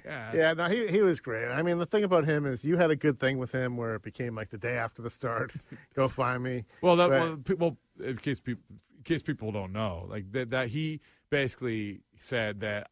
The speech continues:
Speaker 1: "I'm gonna be available the day after I start, but not any other day of the week."
Speaker 2: Yeah, that
Speaker 1: So
Speaker 2: was like an appointment for you every
Speaker 1: Well, I
Speaker 2: <laughs>
Speaker 1: mean, <laughs> he, well, I, I mean, he was,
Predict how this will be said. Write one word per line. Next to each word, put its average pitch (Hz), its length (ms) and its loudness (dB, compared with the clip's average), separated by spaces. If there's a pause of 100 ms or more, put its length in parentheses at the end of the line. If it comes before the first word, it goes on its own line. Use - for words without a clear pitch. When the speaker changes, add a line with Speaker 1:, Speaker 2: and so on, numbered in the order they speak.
Speaker 1:
"I'm 113 220 -2
gonna 120 260 -2
be 127 140 0
available 110 800 -2 (400)
the 110 80 -4
day 113 280 0
after 117 300 0
I 107 80 -2
start, 104 540 -4 (280)
but 107 120 -2
not 110 260 -2
any 107 240 -2
other 98 220 -6
day 101 200 -2
of 95 60 -6
the 98 80 -6
week." 95 120 -6
Speaker 2:
Yeah, 104 160 -6
that 92 100 -16 (180)
Speaker 1:
So 123 160 0
Speaker 2:
was 110 140 0
like 123 160 -2
an 123 80 -2
appointment 165 440 2
for 123 120 -8
you 95 260 -8
every 117 240 -6
Speaker 1:
Well, 165 200 4
I 135 80 4
Speaker 2:
<laughs> - 20 -2
Speaker 1:
mean, 139 360 0
<laughs> 131 220 -2 (140)
he, 160 160 0
well, 143 160 -2
I, 151 80 4
I 143 40 0 (220)
mean, 156 140 0
he 170 80 2
was, 170 240 2